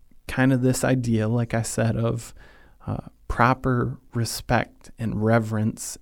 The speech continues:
And, you know, in, in the ancient world, they didn't have an issue with, um, with talking about some people being superior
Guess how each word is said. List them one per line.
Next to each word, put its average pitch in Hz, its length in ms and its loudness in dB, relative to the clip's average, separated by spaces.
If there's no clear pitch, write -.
And, 120 380 4
you 131 120 6
know, 131 180 8
in, 147 520 4
in 147 360 6
the 120 100 2
ancient 127 580 2
world, 127 600 4
they 131 120 6
didn't 156 480 4
have 143 340 6
an 127 140 6
issue 120 560 2
with, 127 580 6
um, 117 560 2
with 120 240 4
talking 127 560 4
about 107 440 2
some 131 340 4
people 135 400 6
being 127 640 6
superior 131 1000 4